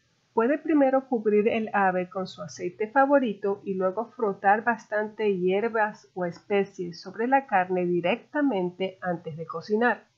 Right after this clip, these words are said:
Otra forma de darle sabor a sus aves es usando aceite aromático. Con anticipación, mezcle su combinación favorita de aceite, hierbas y especies en un envase de vidrio.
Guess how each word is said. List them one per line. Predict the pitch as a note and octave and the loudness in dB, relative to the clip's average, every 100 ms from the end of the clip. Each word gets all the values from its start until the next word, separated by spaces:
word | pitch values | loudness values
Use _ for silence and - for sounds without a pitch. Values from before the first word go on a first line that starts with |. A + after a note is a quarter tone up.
| _ _ _ _ _ _ _ _ _ | _ _ _ _ _ _ _ _ _
Otra | B3 C#4 E4 | 0 2 0
forma | - D#4+ D4+ D4 | 2 4 6 6
de | A3+ | 6
darle | G3+ G#3 A#3 | 4 2 0
sabor | - A3 G#3+ A3 | 0 -2 0 -2
a | |
sus | A3 G#3 - | -2 -6 -2
aves | - G#3 F#3+ F3 - | 4 4 4 -4 -10
es | G#3 - | -14 -12
usando | F3+ A3 G#3+ G3+ F3 E3+ F3 | -10 -4 -2 -2 -4 -8 -10
aceite | G3 F3+ - F3 E3+ | -12 -10 -6 -6 -4
aromático. | E3+ E3+ E3+ E3 D3+ - - _ _ _ _ _ _ _ _ | -4 -2 -4 -4 -8 -18 -18 _ _ _ _ _ _ _ _
Con | - F#3 | 0 2
anticipación, | F3+ F#3 F3+ G3 - A3 - D#4+ C4+ B3+ | 2 -2 -6 -6 -6 -6 2 6 6 6
mezcle | G3+ F3+ - A3 | 0 0 -2 -4
su | G#3+ A#3+ | -2 -2
combinación | B3 A3+ A3 G3+ G3 - G#3+ G3+ | 0 0 0 0 -2 -4 0 0
favorita | G3+ C4 C#4+ C#4 A3+ A3+ A3 | 2 2 4 2 0 0 0
de | F#3+ | 0
aceite, | F3 - G#3+ G#3+ G#3+ A#3 A3+ | -2 -4 -4 -4 0 2 2
hierbas | G3 F#3+ F3+ F#3+ F3+ | 2 0 -2 -6 -6
y | A#3+ | -6
especies | A#3 - G3 F#3 F#3+ F#3 - | -6 -2 -2 -2 -2 -4 -4
en | G3 | -2
un | F3+ F3+ | 0 0
envase | F#3 F3+ E3 E3 - G3 | 0 0 2 0 -2 -4
de | G3+ | -2
vidrio. | A3 B3 G3 D#3+ | 0 0 0 -2